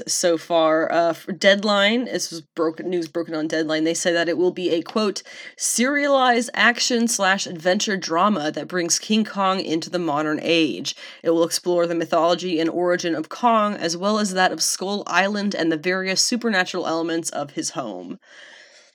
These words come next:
Um, and it says that also the source material that they're getting all of this from, and this is probably a great news bit as well, um, is actually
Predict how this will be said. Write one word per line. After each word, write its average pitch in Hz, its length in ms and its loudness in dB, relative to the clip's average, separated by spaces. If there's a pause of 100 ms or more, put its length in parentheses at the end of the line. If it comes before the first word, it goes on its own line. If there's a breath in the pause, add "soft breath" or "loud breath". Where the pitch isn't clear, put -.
(360 loud breath)
Um, 170 360 4
and 175 140 0
it - 80 -4
says 180 280 0
that 165 260 2
also 185 420 4
the 180 220 -2
source 247 500 0
material 208 920 2
that 170 260 0
they're 170 220 0
getting 165 280 -2
all 160 120 0
of 165 80 -6
this 165 160 -2
from, 165 320 -2
and 156 100 0
this 156 160 0
is 160 80 -4
probably 151 580 -2
a 175 80 -2
great 156 480 -6
news 160 500 -2 (440)
bit 165 200 0
as 156 160 -4
well, 226 420 4 (380 loud breath)
um, 190 300 2
is 202 200 -4
actually 220 800 0